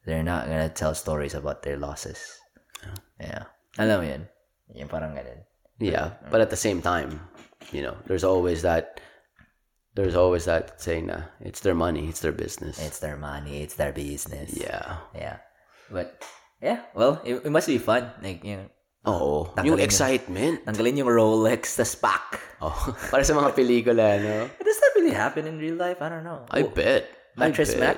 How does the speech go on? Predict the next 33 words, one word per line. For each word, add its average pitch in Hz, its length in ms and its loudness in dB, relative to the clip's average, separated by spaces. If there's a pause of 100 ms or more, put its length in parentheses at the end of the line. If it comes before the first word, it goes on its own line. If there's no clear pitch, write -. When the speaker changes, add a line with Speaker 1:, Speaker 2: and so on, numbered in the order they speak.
Speaker 1:
probably 95 240 0
has 76 160 -12
done 82 160 -12
Speaker 2:
I 90 160 -10
Speaker 1:
that. - 80 -14
Speaker 2:
bet. 123 240 -6
Mga 104 320 2
susi. 113 480 4
Speaker 1:
Yeah. 82 160 -6 (160)
Speaker 2:
Mga 107 100 -4
susi. - 240 -8
I 320 140 4
bet, 339 160 0
man. - 160 -4
<sighs> 233 80 -8 (1120)
Yes. - 400 -2 (160)
I 139 80 0
mean, 165 160 6
yung 165 80 4
mga 151 160 6
movies 131 480 4 (240)
na 113 160 2
ganon, 104 480 2
they, - 480 -6
they 120 160 0
get 120 240 4
it, 120 160 2 (480)
they 113 80 -2
get 123 160 2
their 117 80 6
idea 107 240 6
from 95 240 -2
somewhere. - 480 -8